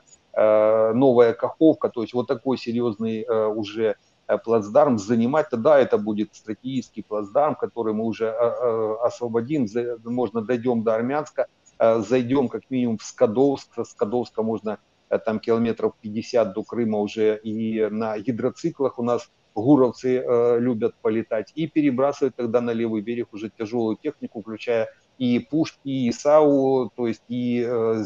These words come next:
зенитно-ракетные комплексы, то есть уже разворачивать такую серьёзную, м, операцию, причём линия фронта будет от Новой Каховки до Армянска, ну, километров семьдесят-восемьдесят. Её можно удерживать. В принципе, это,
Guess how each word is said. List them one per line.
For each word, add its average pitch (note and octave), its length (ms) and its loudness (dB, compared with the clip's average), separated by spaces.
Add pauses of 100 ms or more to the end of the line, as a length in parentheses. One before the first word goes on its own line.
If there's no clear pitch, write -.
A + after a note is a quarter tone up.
зенитно-ракетные A#2 760 -4
комплексы, B2+ 500 -6
то A#2 140 -10
есть A2+ 180 -12
уже A#2+ 80 -6 (260)
разворачивать B2+ 720 2
такую A#2 300 -4
серьёзную, A#2+ 720 -2 (360)
м, A#2 220 -2
операцию, C3+ 600 2
причём B2 520 -2
линия B2+ 340 0
фронта C3+ 380 0
будет A#2+ 340 -2
от A2+ 140 -4
Новой A#2+ 260 0
Каховки A#2+ 540 -2
до A#2+ 480 0 (180)
Армянска, C3 600 0
ну, C#3 140 0
километров C3 560 0
семьдесят-восемьдесят. A2+ 1120 -2
Её C3 220 2
можно B2 400 2
удерживать. G#2 460 -2
В - 60 -20
принципе, A#2+ 400 -4
это, A2 220 -4